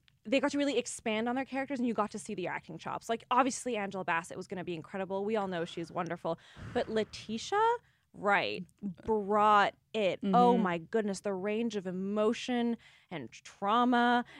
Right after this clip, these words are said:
Speaker 1: and just strength that she had to go through and portray throughout the film. I was blown away by her acting. Like, I, I didn't know she was that ta-,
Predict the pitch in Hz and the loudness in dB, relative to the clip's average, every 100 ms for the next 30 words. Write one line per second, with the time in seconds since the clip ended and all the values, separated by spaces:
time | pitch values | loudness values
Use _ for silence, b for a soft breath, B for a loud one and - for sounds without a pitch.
0 | - 190 180 185 - 208 - - - - | -8 -4 -4 -6 -6 -6 -8 -10 -10 -10
1 | - 247 220 269 - 233 - - 247 262 | -2 2 4 2 0 -2 -2 -4 -2 2
2 | 233 220 247 214 208 208 277 262 233 208 | 2 2 -4 -2 2 2 2 2 2 2
3 | 202 202 190 - 202 196 208 226 226 208 | 0 -6 -8 -6 0 2 4 2 0 0
4 | 185 208 - 208 214 202 - 233 226 175 | 2 2 0 -2 0 0 4 4 4 2
5 | 190 170 160 160 165 165 151 - - 156 | -2 -2 -6 -6 -4 -4 -4 -6 -8 -6
6 | 170 185 190 180 196 185 170 175 170 185 | 0 0 0 -2 -4 -4 -6 -4 -4 -6
7 | - 170 160 170 - _ _ _ 185 160 | -8 -6 -6 -6 -10 _ _ _ -12 -12
8 | 160 247 185 - - - | 0 2 2 0 -8 -8